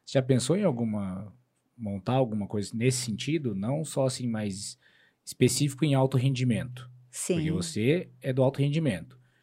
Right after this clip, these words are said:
Speaker 1: Então, assim, às vezes a cabeça tá voltada somente pro alto rendimento. Eu vou treinar uma pessoa, vou ser técnica de uma pessoa que vai disputar competições de alto nível.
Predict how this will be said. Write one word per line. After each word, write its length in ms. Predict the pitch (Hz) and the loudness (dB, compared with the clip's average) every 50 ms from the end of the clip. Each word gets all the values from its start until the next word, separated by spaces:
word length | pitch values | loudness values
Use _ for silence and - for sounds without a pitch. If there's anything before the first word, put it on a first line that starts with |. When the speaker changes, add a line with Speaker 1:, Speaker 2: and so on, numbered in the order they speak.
| _ _ _ _ _ _ _ _ _ | _ _ _ _ _ _ _ _ _
Speaker 1:
Então, 140 | - - 107 | -4 -4 -2
assim, 320 | 104 - - 107 92 87 | -2 -2 -6 -8 -8 -8
às 100 | 95 95 | -10 -8
vezes 180 | 95 104 110 113 | -6 -6 -4 -4
a 60 | 127 | -4
cabeça 340 | 127 127 117 107 113 110 - | -4 -4 -4 -4 -4 -4 -2
tá 60 | 131 | -4
voltada 320 | 123 120 120 123 120 120 117 | -2 -2 -2 -2 -2 -2 -4
somente 560 | - - 139 127 123 123 127 160 190 - - | -2 2 2 2 4 4 4 2 2 0 2
pro 80 | - 170 | 2 2
alto 140 | 165 143 160 | 2 2 0
rendimento. 380 | 160 165 160 131 92 87 - | -2 0 0 -2 -4 -4 -6
Eu 40 | 101 | -8
vou 80 | 87 95 | -8 -8
treinar 460 | - - - 104 104 101 95 98 104 | -6 -4 -4 -2 -2 -2 -2 -2 -2
uma 100 | 123 131 | -2 -4
pessoa, 420 | 127 127 113 - - 101 92 90 85 | -4 -6 -6 -6 -6 -8 -8 -8 -8
vou 100 | 85 85 | -10 -10
ser 140 | - 95 | -10 -12
técnica 520 | 95 _ - 110 110 110 - 131 123 - 127 | -12 _ -4 -4 -4 -2 -4 -4 -4 -4 -4
de 140 | 117 113 117 | -4 -4 -4
uma 100 | 113 107 | -4 -4
pessoa 380 | - 107 98 - - 120 117 | -4 -6 -6 -6 -4 -4 -6
que 80 | 117 - | -4 -4
vai 100 | 117 120 | -4 -6
disputar 540 | 120 - - - - - - - 104 120 127 | -6 -6 -8 -10 -10 -6 -6 -6 -4 -4 -4
competições 560 | 127 139 135 - 131 127 - - 123 123 123 | -6 -6 -4 -4 -6 -4 -4 -6 -4 -2 0
de 60 | 127 | 0
alto 220 | 123 120 120 - 127 | -2 -2 -2 -2 -4
nível. 340 | 110 92 82 78 64 62 | -4 -4 -6 -10 -14 -18